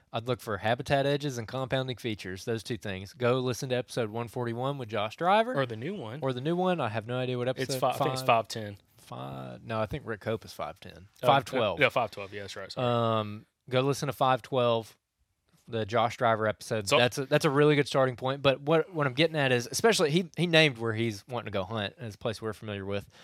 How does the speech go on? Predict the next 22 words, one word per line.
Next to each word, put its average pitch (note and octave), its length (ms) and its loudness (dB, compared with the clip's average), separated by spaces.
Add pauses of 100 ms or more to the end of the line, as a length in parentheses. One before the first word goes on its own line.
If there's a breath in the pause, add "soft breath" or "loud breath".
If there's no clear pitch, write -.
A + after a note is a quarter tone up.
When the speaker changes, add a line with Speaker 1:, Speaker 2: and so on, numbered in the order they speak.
(380 loud breath)
Speaker 1:
Uh, A2 280 2
out F3 200 4
there, G3+ 460 2
like, B2 220 0 (520)
it, B2 280 -10
you B2+ 200 -8
need D#3+ 140 0
to D#3 80 0
look D3 160 4
for A#2+ 380 -2
habitat A#2 500 2
transitions, G2 580 -8
which A2+ 140 -8
there's A#2 260 -2
no B2 200 -4
shortage G2 340 -6
of E2 260 -8
where G2+ 120 -12
he's F#2+ 140 -10
talking F2 260 -6
about, E2+ 280 -4 (380 loud breath)
uh, G#2+ 80 -2